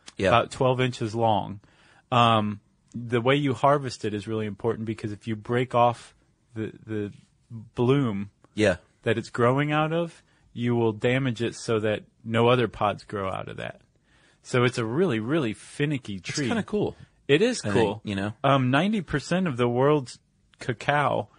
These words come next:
Speaker 2: is grown by just two and a half million farmers, all of 'em working five to ten acre plots, family plots.
Speaker 1: Yeah,
Speaker 2: So it's
Speaker 1: like
Speaker 2: like a family farming business for sure.
Speaker 1: Yeah, we, like we said earlier, it was, earlier it was Mesoamerica, but now most of the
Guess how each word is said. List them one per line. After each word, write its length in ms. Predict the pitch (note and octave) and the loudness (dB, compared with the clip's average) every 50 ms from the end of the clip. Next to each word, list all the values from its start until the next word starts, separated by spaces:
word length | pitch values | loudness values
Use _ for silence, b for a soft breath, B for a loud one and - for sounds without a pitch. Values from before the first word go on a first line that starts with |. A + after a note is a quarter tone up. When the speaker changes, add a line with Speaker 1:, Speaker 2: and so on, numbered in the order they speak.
| b b b | b b b
Speaker 2:
is 160 | - B2 A2 A2 | -4 -4 -4 -2
grown 340 | A2 B2+ C#3 C#3+ D3+ D3+ | 0 2 2 2 2 2
by 180 | C3+ B2+ A#2+ A#2 | 2 2 2 2
just 280 | A2+ A#2+ A#2 - - - | 0 -4 -6 -8 -8 -6
two 180 | - E3 D#3+ D#3+ | -2 -2 0 0
and 80 | D#3 | 0
a 40 | C#3+ | 0
half 240 | C3+ C#3+ C#3 B2+ - | -2 -2 -2 -2 -2
million 320 | B2+ B2 C3 C3 B2 A2+ G2+ | -2 -2 0 0 -2 -4 -4
farmers, 600 | - - B2+ C3 C3 A#2 G#2 G#2 G#2 G#2+ - - b b b b b b b _ - | -2 -2 0 0 0 -2 -4 -6 -8 -10 -12 -16 b b b b b b b _ 4
all 220 | A#2+ B2 C#3+ D#3+ D3+ | 6 8 8 8 6
of 80 | C3+ | 4
'em 160 | C#3 C3 B2 | 2 0 2
working 460 | A#2+ A#2+ B2+ C3+ C3 - B2+ A2+ A2+ G#2 | 2 2 2 2 0 -2 -4 -4 -4 -4
five 360 | - - A2+ A2+ A#2+ B2 A#2+ | -2 0 2 2 2 2 0
to 80 | B2 A2 | -4 -6
ten 280 | - - B2+ A#2 A#2 | -4 -4 -4 -4 -4
acre 280 | A2+ A2+ G#2+ - G#2+ G2+ | -4 -6 -6 -8 -10 -10
plots, 540 | - - - A2+ G#2+ G#2 - - _ - - | -8 -6 -4 -4 -4 -4 -6 -8 _ -20 -10
family 360 | - - A#2 A2+ A2 A2 G#2 | -4 -4 -4 -2 -4 -6 -8
plots. 600 | G2+ - - A#2+ G#2+ - - - _ - - - _ - - _ | -8 -4 -2 -2 -2 -2 -4 -8 _ -20 -20 -20 _ -20 -10 _
Speaker 1:
Yeah, 200 | - A#2 A#2 A2+ | 2 6 6 8
Speaker 2:
So 40 | G#2 | 8
it's 80 | G2+ G#2 | 6 6
Speaker 1:
like 80 | A#2+ | 4
Speaker 2:
like 120 | D#3+ D3 D3 | 2 2 2
a 60 | B2+ | 0
family 400 | - - D#3 E3 F3 E3+ D#3 A#2 | 2 2 0 2 2 0 0 -2
farming 480 | - - C3+ C#3 D3 C#3+ A#2+ G#2 G2+ G2 | 0 0 0 0 0 -2 -4 -6 -6 -6
business 360 | - G#2+ - - G#2+ G2+ - | -6 -8 -8 -8 -12 -14 -14
for 140 | - - G2+ | -14 -16 -14
sure. 380 | - - - C3 A2 - - - - | -12 -10 -10 -10 -10 -10 -12 -8 -2
Speaker 1:
Yeah, 300 | - A#2 A#2+ A2+ G2+ G2 | 4 6 8 8 8 6
we, 260 | G2+ F#2 G#2+ A2+ A2+ - | 4 2 0 0 0 0
like 280 | - - - G#2+ G#2 | 0 0 0 2 2
we 80 | - A2 | 0 0
said 180 | G#2+ - A#2+ G#2+ | 2 4 4 6
earlier, 360 | G#2+ G#2+ G#2+ G2+ G2 F#2 F#2+ - | 6 6 6 4 4 2 0 -2
it 120 | G2 F#2+ F2+ | -2 -2 0
was, 220 | F#2+ F#2+ F2+ - - | 0 -2 -4 -2 0
earlier 320 | - G#2+ G#2+ G#2+ G#2 G2+ G2 | 2 2 4 4 4 2 2
it 40 | G2+ | -2
was 120 | F#2 F2 | -2 -2
Mesoamerica, 760 | G2 G2+ G2+ F#2+ G#2 F#2 F#2 F#2+ F#2+ G2 F#2+ F2+ - F2+ E2+ | -2 -2 0 0 0 0 0 0 2 0 0 0 -2 -4 -2
but 160 | E2+ - - | -2 -2 0
now 260 | G2 G2 G2+ G2 G2 F#2+ | 0 2 2 2 2 2
most 320 | F#2+ G2 F#2+ - - - | 0 0 -2 -4 -4 -4
of 380 | - F2+ F2+ F2+ E2+ - - _ - | -2 0 -2 -2 -4 -8 -16 _ -16
the 420 | F2 E2 F#2 F2+ F2+ F2 F2 - | -10 -6 -4 -4 -2 -4 -4 -6